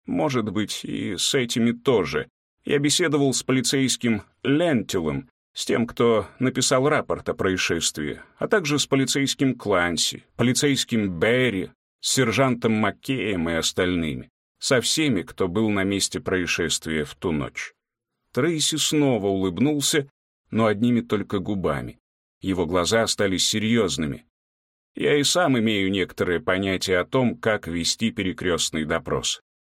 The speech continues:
«Несомненно», снова вмешалась Сидни. Адвокат перевел взгляд на нее. «Но беседовали ли вы с истцами,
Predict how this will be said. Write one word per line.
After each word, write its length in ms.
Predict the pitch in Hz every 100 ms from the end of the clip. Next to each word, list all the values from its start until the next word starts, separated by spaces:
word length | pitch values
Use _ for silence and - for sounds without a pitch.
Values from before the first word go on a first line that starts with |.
| -
«Несомненно», 840 | 120 123 - 143 147 98 95 87 _ _
снова 420 | - - 107 95 87
вмешалась 640 | 87 101 - 98 90 82
Сидни. 500 | - 113 95 90 - _ _ _ _
Адвокат 540 | - 80 80 80 - -
перевел 400 | 120 107 120 120
взгляд 520 | 90 87 92 107 101
на 60 | 101
нее. 460 | 104 104 90 76 - _ _ _ -
«Но 320 | 120 131 131
беседовали 680 | 110 131 - 202 151 147 135
ли 140 | 127
вы 300 | 127 156 147 - -
с 180 | - 143
истцами, 680 | 139 - - 156 80 62